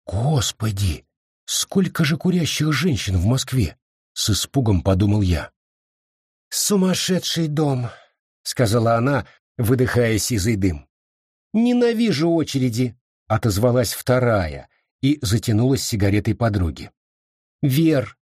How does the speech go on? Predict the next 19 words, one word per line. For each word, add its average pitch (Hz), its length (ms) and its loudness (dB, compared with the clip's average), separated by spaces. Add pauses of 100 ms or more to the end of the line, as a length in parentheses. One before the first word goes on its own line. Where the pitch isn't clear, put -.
ты 165 80 2
посмотри, 175 480 0
какой 190 240 0
мальчик 143 440 -2
модный». 110 480 0 (380)
«Да 151 540 2
уж, - 240 -6
пижон. 139 680 0 (460)
Убежал. 127 920 0 (400)
Дикий, 170 440 0
что 139 340 0
ли?» 127 260 -2 (640)
Засмеялись 120 800 0
мне 117 220 0
вслед 120 400 -2
они, 120 280 0
не 117 160 0
зная, 107 400 0
что, 110 400 -2